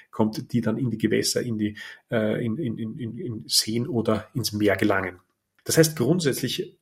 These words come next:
ist, äh, das Thema Phosphor und die Phosphordüngung komplex und umso wichtiger ist es, sich diesen Phosphorkreislauf, diesen Phosphorcycle anzusehen. Äh, und entscheidend davon, dabei ist zu verstehen,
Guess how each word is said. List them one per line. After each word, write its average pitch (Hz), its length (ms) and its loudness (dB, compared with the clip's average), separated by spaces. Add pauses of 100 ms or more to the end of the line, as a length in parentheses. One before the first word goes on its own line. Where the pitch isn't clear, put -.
(360)
ist, - 300 0
äh, 131 200 0
das - 220 -4
Thema 110 240 2
Phosphor - 320 0
und 127 60 0
die 110 100 0
Phosphordüngung 107 480 0
komplex - 520 0
und 123 200 -2 (260)
umso 123 220 2
wichtiger 131 280 0
ist 110 100 0
es, 110 100 2
sich - 120 -8
diesen 113 220 -4
Phosphorkreislauf, - 1120 -2
diesen - 220 -6
Phosphorcycle 120 760 -2
anzusehen. 120 640 -2 (400)
Äh, 123 220 -2
und 127 400 0 (100)
entscheidend 143 460 2
davon, 139 340 -2
dabei 127 300 0
ist - 120 -4
zu - 120 -6
verstehen, 135 520 2